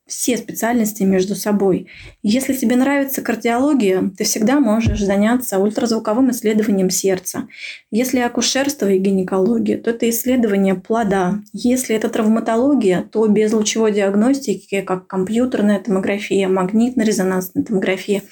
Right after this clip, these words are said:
тоже никуда. И поэтому вот этот междисциплинарный подход, он имеется, кстати, не во всех специальностях, но лучевая диагностика так или иначе все это объединяет.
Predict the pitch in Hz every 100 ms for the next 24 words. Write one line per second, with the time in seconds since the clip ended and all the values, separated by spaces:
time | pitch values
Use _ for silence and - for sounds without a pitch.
0 | _ - 254 196 190 185 196 190 190 180
1 | 180 - _ - 240 247 247 _ 226 214
2 | 240 240 214 214 208 - - - 226 214
3 | 220 226 226 - - - 214 226 226 214
4 | 190 202 - - 311 370 - _ 269 285
5 | 269 277 285 254 - 247 247 247 220 226
6 | 240 233 240 - 311 311 180 - 175 175
7 | 175 - 175 - - 196 208 220 214 -
8 | - - 214 - 220 196 185 185 196 226
9 | 294 - 208 185 214 226 202 196 190 220
10 | 254 185 180 - 214 220 - 196 202 202
11 | 214 208 170 -